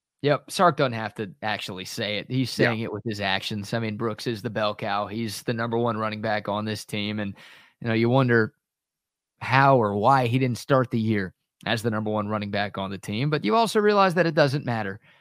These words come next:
Speaker 1: I've made this comp before, like T C U last year, they didn't start Max Duggan. He was the backup. He lost the
Speaker 2: Yeah.
Speaker 1: job in camp to Chandler Morris. Morris gets hurt the first game. Duggan takes over, and then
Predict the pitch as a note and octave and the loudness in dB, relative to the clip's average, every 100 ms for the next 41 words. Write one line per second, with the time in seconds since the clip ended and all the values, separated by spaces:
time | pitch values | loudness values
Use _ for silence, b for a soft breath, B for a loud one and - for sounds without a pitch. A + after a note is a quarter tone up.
0 | b C3+ D#3 D#3 D3 C3 D#3 C#3 - G#2+ | b 2 4 4 4 2 4 2 0 -6
1 | D3 B2+ A#2 B2 B2+ A#2 F3 C#3+ F3 D#3+ | 0 2 2 -2 -6 -6 -10 -6 0 2
2 | B2 A#2+ - A2 A2 C3+ C#3 B2+ - C#3+ | 2 0 -4 -4 0 2 0 -2 -2 4
3 | C#3+ - B2+ C3 - B2 C3 - _ D3 | 4 4 -2 -4 -4 -2 -2 -6 _ -4
4 | C#3+ C#3+ B2+ D3 C#3+ G#2 - C#3+ C3+ D3+ | -2 0 2 2 2 -2 -2 0 2 2
5 | G2 A2 B2 D3 D3 B2+ G#2+ D3 D#3 B2 | 0 0 4 4 4 0 -4 -2 -2 -4
6 | b b _ B2 - D#3+ D3 C3 D#3+ C3+ | b b _ -6 -2 0 0 0 2 2
7 | B2+ - b b _ D3 E3 D3 D#3+ - | 0 -8 b b _ 0 2 0 -4 0
8 | E3+ E3 C3 D3 C3+ - C3 B2+ A#2+ - | 2 0 -4 -4 -4 -4 -4 -2 -4 -12
9 | _ _ C#3 E3 D3+ C#3+ D3 C3+ E3+ D#3 | _ _ -2 0 -2 -4 -4 -2 0 0
10 | B2+ B2+ C#3 C3 C3 B2+ | -2 -6 -4 -2 -2 -4